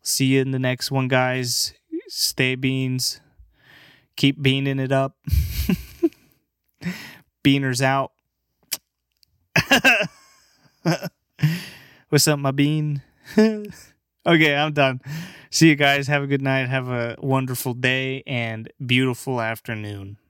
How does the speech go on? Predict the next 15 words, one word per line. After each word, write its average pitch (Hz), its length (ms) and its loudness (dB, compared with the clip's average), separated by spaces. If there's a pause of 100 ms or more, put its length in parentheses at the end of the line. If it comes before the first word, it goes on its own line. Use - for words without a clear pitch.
(840)
Uh, 107 580 0 (1800)
in 117 440 -2
the 107 340 -6 (200)
famous 123 460 -2
words 117 380 -4
of, 98 340 -14 (1200)
uh, - 220 -16 (300)
Truman, 135 640 0 (360)
<laughs> - 360 -12
Harry 139 320 -2
Truman, 160 500 -4 (100)
I 131 100 0
can't - 320 -6
fucking 139 340 -10
remember. 170 480 -10